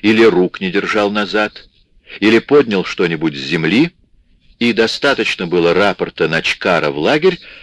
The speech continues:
чтобы виновника ждал карцер. Конвой был ещё одной силой, сжимающей воробушка нашей жизни в жмых.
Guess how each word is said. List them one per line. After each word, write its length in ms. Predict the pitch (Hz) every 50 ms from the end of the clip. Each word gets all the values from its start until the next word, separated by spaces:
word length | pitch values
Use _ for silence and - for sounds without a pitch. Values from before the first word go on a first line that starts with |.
| - -
чтобы 340 | - - - 92 82 78 85
виновника 640 | 76 78 76 80 107 143 139 147 147 143 - 143 -
ждал 320 | - 92 85 80 90 104
карцер. 720 | - - - 82 73 65 - - - - 64 - - - _ _ _ _ _ _ _ - - _ _ _ _ _ _ _ _ _ _ _ _ _ _ _ _ _ _ _ _ _ _ _ _ _ _ _
Конвой 460 | - - 90 87 92 95 127 160 156 135
был 180 | 135 147 143
ещё 360 | 143 135 - - - 160 147
одной 280 | 123 90 80 80 78 71
силой, 480 | - - - 120 139 131 131 131 123 - _ - - - - _ - -
сжимающей 1120 | 80 73 69 65 69 87 90 95 113 120 117 113 98 - - - 107 101 98 92 - - _ -
воробушка 1000 | - - - 78 76 80 98 117 117 107 110 - - - - 104 101 101 101 - -
нашей 480 | - 87 82 85 90 87 - - 87 80
жизни 540 | 73 78 80 82 71 - 78 76 73 71 - _ _ _ _
в 120 | - 73 71
жмых. 420 | - 65 69 73 67 - - -